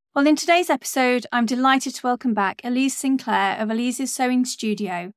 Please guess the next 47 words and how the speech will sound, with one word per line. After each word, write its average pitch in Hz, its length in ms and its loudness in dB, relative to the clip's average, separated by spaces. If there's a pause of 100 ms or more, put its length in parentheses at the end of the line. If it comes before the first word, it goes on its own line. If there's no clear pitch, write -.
(280)
to 233 80 -12
talk 302 260 0
about 226 240 2
refashioning 277 580 -2
items 202 540 -2
that - 100 -8
we 214 100 0
might 214 180 0
have 240 160 -2
in 262 80 2
our 269 120 2
wardrobes 196 760 -4 (240)
or 247 120 2
might 254 220 4
pick - 180 -8
up - 80 -4
from 269 200 0
charity 254 440 -2
or 240 80 0
thrift 240 300 -8
shops. - 540 -8 (840)
So 285 60 2
if 254 180 2
you've 403 140 6
struggled 277 380 -2
for - 180 -4
ideas 208 640 2
on 233 160 -2
how 220 160 0
to 247 160 -2
zhuzh 262 340 2
up 311 140 2
an 262 140 2
old 262 200 2
favourite 208 680 -2 (260)
or 220 100 -2
how 247 160 2
to - 120 -8
give 302 260 -2
a 247 80 -4
pre-loved 330 500 0
item 214 520 0
a 233 100 -6
new 240 220 4
lease 240 300 -2
of 226 140 -6
life 185 440 -4